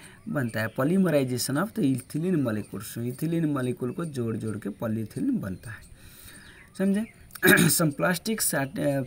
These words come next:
plastic articles can, uh, bend easily while some break when forced to bend। तो याद रखना बच्चों, ये some plastic articles can bend easily।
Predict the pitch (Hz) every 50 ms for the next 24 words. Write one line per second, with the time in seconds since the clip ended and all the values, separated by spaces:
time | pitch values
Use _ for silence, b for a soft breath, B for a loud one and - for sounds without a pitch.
0 | - 165 175 165 - - 151 180 175 156 143 165 160 - 190 208 208 180 - -
1 | 156 143 143 143 143 139 135 127 - - 101 - - 123 123 120 113 117 151 220
2 | 233 202 - 147 139 135 131 180 180 147 135 135 147 139 123 135 143 127 - -
3 | 165 175 190 180 139 117 123 135 156 170 - - 127 113 107 131 143 139 131 120
4 | - - 165 185 196 185 - - - - B B B B B B B B B B
5 | B - 160 123 110 110 - - - - - - B B B B B B B B
6 | B 175 175 175 185 196 220 202 208 - 196 202 196 202 202 196 185 165 - -
7 | 185 190 202 - - B B B B B B 147 131 - - 156 160 175 160 -
8 | 160 151 151 143 - - - 196 180 - 180 175 175 190 - - 208 185 - -
9 | 175 160 151 135 127 131 131 123 120 113 117 110 107 - - - -